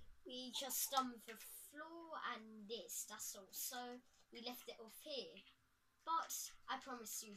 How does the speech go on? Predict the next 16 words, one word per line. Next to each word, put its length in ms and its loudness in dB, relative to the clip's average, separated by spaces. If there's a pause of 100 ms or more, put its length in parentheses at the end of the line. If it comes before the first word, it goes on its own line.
this 220 -2
video 320 -12 (180)
will 140 -18 (140)
upload. 680 0 (440)
So 220 4 (560)
today, 420 -2 (460)
in 80 -4
this 180 -4
video, 320 -4 (260)
we're 200 -10
going 200 -4
to 160 -6
be 240 -4
playing 520 -4
another 560 -4 (200)
Minecraft. 1300 -6